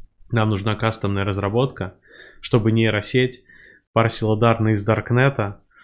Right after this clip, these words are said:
выбирала самое выгодное предложение, в автоматизированном формате находила клиентов, объединяла их с продавцами, и вот мы готовы заплатить за это сто тысяч рублей».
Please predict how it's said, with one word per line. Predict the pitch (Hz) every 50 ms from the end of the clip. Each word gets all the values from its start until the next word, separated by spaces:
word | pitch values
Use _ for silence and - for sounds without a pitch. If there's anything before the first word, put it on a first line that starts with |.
| - - - -
выбирала | - 117 113 110 120 117 117 117 113
самое | 110 - - 120 117 117 117 113
выгодное | 110 120 113 113 117 110 117 110
предложение, | 110 117 120 110 110 113 110 110 120 143 151 143 117 101 98 101
в | 104
автоматизированном | 101 - - 113 110 110 107 117 117 110 123 127 113 113 110 107 104
формате | - - 117 113 117 113 - - 107
находила | 107 - - 113 107 107 107 113
клиентов, | 107 - 107 107 110 135 151 156 131 113 -
объединяла | - 101 101 104 104 110 117 117 110 107 107
их | 104 98
с | -
продавцами, | - 117 110 107 107 101 - - - 139 151 156 143 120 110 104 101 101 107
и | 117 131 139 127
вот | 110 95 104 113 113 117 -
мы | 117 113
готовы | - - - 135 127 120
заплатить | 101 107 - 113 107 - 131 113
за | 104 101
это | 104 -
сто | 104 - - 107
тысяч | 101 110 107 - - -
рублей». | 98 90 - 87 87 95 -